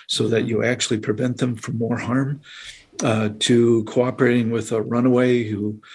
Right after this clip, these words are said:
Speaker 1: you know might be a, a, a survivor of sexual violence, uh, in their family residence, and that's why they're fleeing. And how do you persuade them to, that's a decision process too. It's a diagnosis
Speaker 2: Absolutely.
Speaker 1: decision process.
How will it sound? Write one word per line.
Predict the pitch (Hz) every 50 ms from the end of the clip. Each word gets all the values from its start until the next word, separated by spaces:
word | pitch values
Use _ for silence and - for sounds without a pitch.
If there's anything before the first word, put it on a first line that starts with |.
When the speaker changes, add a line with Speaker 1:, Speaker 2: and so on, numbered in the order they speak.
| - - - _
Speaker 1:
you | - 113
know | 107 117 120 123
might | 127 127 117 113 110
be | 107 117 113 113
a, | 107 107 117 - -
a, | 120 117 113 113 - 127
a | 113
survivor | - - 123 107 101 113 113 117 123 110 110 107 110
of | 110 104 107 113
sexual | - - - - 127 117 - - 120 104
violence, | 107 120 113 123 131 131 131 135 131 - - - -
uh, | - - 120 127 -
in | 240 123 117
their | 120 113
family | - - 127 123 127 131 123 120
residence, | 113 117 123 120 117 135 127 131 131 127 - -
and | 113 110
that's | 120 117 - -
why | 120 120 113
they're | 110 107
fleeing. | 107 - - - 131 123 127 131 131 143 143 147 - - - - - - - - -
And | 107 107
how | 87 127 127
do | 120 120
you | 123 117
persuade | - - 123 - - - 135 131 123 131 117
them | 131 123 120
to, | 127 139 - - 127 143 143 143
that's | 139 139 143 - 139
a | 120
decision | 110 107 - - 131 110 104 113
process | 104 107 120 117 110 110 - - - - -
too. | - - 73 - - _ - - - - - -
It's | - - -
a | 110
diagnosis | 110 135 123 123 117 120 117 117 - - 123 117
Speaker 2:
Absolutely. | - - 107
Speaker 1:
decision | - - 117 107 - 110 107
process. | - 120 117 123 - - - - - -